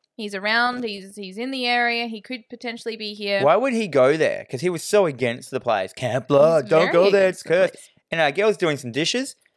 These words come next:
Speaker 2: 'Cause
Speaker 1: Yep.
Speaker 2: why not? It's in the middle of the day. She's a lady.
Speaker 1: Yeah. Well,
Speaker 2: Clearly
Speaker 1: 'cause
Speaker 2: she
Speaker 1: at,
Speaker 2: does dishes.
Speaker 1: at this point, so Annie, who is the girl that has just died in the forest, she got her throat slashed. She was meant to be coming to the camp to be the cook.
Speaker 2: Oh.
Speaker 1: Yes, that's what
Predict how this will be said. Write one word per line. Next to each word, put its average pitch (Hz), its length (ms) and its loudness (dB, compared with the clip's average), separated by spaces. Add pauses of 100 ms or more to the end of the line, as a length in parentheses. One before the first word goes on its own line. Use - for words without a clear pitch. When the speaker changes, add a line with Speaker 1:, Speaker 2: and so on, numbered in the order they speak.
(120)
Speaker 2:
'Cause 165 120 0
Speaker 1:
Yep. 139 80 -2
Speaker 2:
why 143 160 6
not? - 260 0 (220)
It's 135 100 -12
in 165 80 -4
the 151 60 -2
middle 151 240 0
of 135 80 2
the 131 80 2
day. 180 380 0 (100)
She's 254 200 -6
a 262 60 2
lady. 262 500 2
Speaker 1:
Yeah. 349 100 -8
Well, 427 100 -6 (160)
Speaker 2:
Clearly 208 460 4
Speaker 1:
'cause - 80 0
Speaker 2:
she 180 60 -6
Speaker 1:
at, 160 40 -2
Speaker 2:
does 151 160 2
dishes. 135 300 -6
Speaker 1:
at 294 100 -6
this 349 180 -6
point, 269 420 -2
so 240 380 -2 (220)
Annie, 254 500 -4
who 220 140 -4
is 190 160 -8
the 190 100 -12
girl 170 220 -6
that 165 180 -12
has 160 380 -12
just - 240 -14
died 160 240 -6
in 156 100 -18
the - 60 -20
forest, 185 400 -4
she - 80 -20
got - 160 -16
her - 60 -20
throat 262 300 -6
slashed. 175 280 -8 (280)
She 285 280 -4
was 294 160 -4
meant 262 180 -4
to - 60 -18
be 233 100 -8
coming 202 280 -4
to 196 100 -12
the 185 80 -12
camp 175 400 -8
to 196 100 -8
be 165 500 -8
the 156 360 -10
cook. - 380 -6 (1000)
Speaker 2:
Oh. 110 640 2
Speaker 1:
Yes, - 340 -10
that's - 260 -6
what - 220 -4